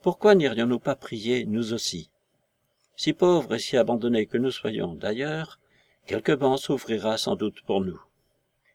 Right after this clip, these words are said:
Ils s'apprêtèrent donc, et de leur mieux, cherchant les éléments de leur toilette parmi ces vêtements d'autrefois, pendus au croc pendant bien des années,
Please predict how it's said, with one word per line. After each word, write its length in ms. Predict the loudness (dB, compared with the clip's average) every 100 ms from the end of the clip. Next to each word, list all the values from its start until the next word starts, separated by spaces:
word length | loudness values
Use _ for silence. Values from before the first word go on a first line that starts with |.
| -12
Ils 100 | -4
s'apprêtèrent 600 | -2 2 0 2 0 0
donc, 460 | -2 -2 -4 -12 _ _ _ -6
et 100 | -4
de 140 | 0
leur 220 | 2 2 0
mieux, 400 | -2 0 -2 -4 -10
cherchant 400 | -4 -4 0 0
les 220 | 2 2
éléments 260 | 2 2 0
de 80 |
leur 160 | 0 -2
toilette 540 | -4 -2 -2 -4 -12 -20 _ _ _ _
parmi 240 | 0 2 2
ces 160 | 2
vêtements 380 | 0 0 -2 -2
d'autrefois, 640 | -2 -4 -8 -8 -2 -2 -2 _ _ _ 0
pendus 340 | 0 4 4
au 140 | 4
croc 400 | 2 0 4 4 2
pendant 240 | -2 0
bien 220 | 0 -4
des 220 | -2 -4
années, 380 | -4 -4 -4 -6